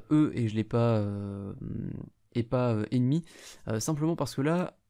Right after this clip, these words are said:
on récupère en argument déjà un, une transform qui s'appelle ennemi. Donc je peux pas réutiliser ennemi écrit comme ça déjà. Donc il a fallu que je choisisse un nom différent et j'ai choisi, euh, E simplement pour ennemi pour écrire ça, euh, plus rapidement. Euh, vous voyez, c'est plus rapide d'écrire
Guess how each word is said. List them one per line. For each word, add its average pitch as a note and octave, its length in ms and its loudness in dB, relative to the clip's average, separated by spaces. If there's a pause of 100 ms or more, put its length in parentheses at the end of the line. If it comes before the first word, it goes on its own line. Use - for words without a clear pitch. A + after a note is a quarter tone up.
(100)
on D3 100 0
récupère D3 360 0
en C3+ 80 4
argument A#2+ 400 4
déjà C3 400 2 (280)
un, A2 800 2
une C3 120 0
transform C3+ 360 -2
qui - 80 -6
s'appelle C3 360 0
ennemi. A2+ 320 4 (400)
Donc B2+ 160 0
je B2+ 120 0
peux C#3+ 140 0
pas E3+ 120 0
réutiliser C3+ 640 0
ennemi C#3 300 2
écrit A#2+ 220 -4
comme G#2+ 160 -2
ça C#3 160 -4
déjà. B2+ 280 0 (220)
Donc C#3 260 2
il C#3 120 4
a - 20 2
fallu C3 200 2
que - 20 0
je A#2+ 120 -2
choisisse A#2+ 460 0
un B2+ 140 2
nom B2+ 160 4
différent A2 440 2
et C3 60 4
j'ai A2 60 2
choisi, A#2 400 0
euh, G#2+ 240 0
E C3 160 2
simplement A#2+ 320 -4
pour A#2 220 -6
ennemi B2 340 4
pour A#2+ 280 -2
écrire G#2 280 -4
ça, A#2 140 0
euh, A2 180 0
plus - 180 -6
rapidement. A2 640 0
Euh, G#2 220 -4
vous G2+ 80 -6
voyez, G#2 180 -2
c'est - 160 -8
plus - 120 -2
rapide A#2 220 0
d'écrire G#2+ 280 -4